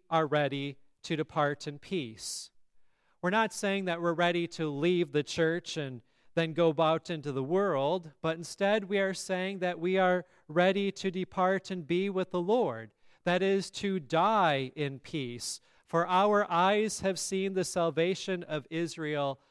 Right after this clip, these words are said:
our mouths have received him, and Jesus has joined himself to us in this sacrament. As graciously willed by the Lord, every Sunday this year,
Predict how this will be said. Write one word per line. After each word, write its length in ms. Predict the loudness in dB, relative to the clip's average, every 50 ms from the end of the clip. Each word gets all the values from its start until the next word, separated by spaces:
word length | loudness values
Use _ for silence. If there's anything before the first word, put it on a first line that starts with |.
| -20 -18 -6 -2
our 160 | 0 0 0
mouths 520 | 2 2 4 4 4 4 2 0 -4 -4
have 180 | -4 -4 -4 -2
received 580 | -2 -2 -4 -4 -6 -4 -4 -2 -4 -4 -6 -6
him, 360 | -6 -4 -4 -4 -6 -8 -12 -14 -18 -20 _ _ -14 -8 -4
and 380 | -4 -2 -2 -2 -4 -6 -10 -14 -18 -18 -16
Jesus 680 | -8 -4 -2 0 0 0 -2 0 0 -2 -2 -2 -6 -12 -18 _ _
has 280 | -6 -4 -4 -4 -4 -8
joined 500 | -6 -4 -2 0 0 0 0 -2 -6 -8
himself 680 | -10 -10 -10 -10 -10 -8 -6 -4 -2 -2 -4 -4 -8
to 240 | -10 -8 -6 -4 -2
us 380 | -2 -2 -4 -6 -8 -12 -14 -16 _ _ _ _ _ -4
in 380 | -2 -2 0 -2 -2 -4 -6 -8 -6
this 180 | -4 -4 -4 -4
sacrament. 880 | -4 -2 -2 -2 -4 -4 -6 -8 -8 -8 -10 -14 -16 -16 -18 -20 -20 _ _ _ _ _ _ _ _ _ _ _ _ -20 _ _ _ -20 -20 -20 _ _ -6 -2
As 180 | 0 0 0 2
graciously 600 | 4 4 4 4 4 2 -2 -4 -2 -2 -2 -2
willed 340 | 0 2 2 2 2 2 2
by 160 | 2 2 2
the 120 | 2 0
Lord, 440 | -2 0 0 2 2 2 2 0 0 0
every 320 | -2 -2 0 0 -2 -4
Sunday 460 | -4 -2 -2 0 0 0 0 -2 -2 -2
this 300 | -2 -4 -4 -6 -8 -8
year, 420 | -8 -6 -4 -4 -4 -6 -8 -10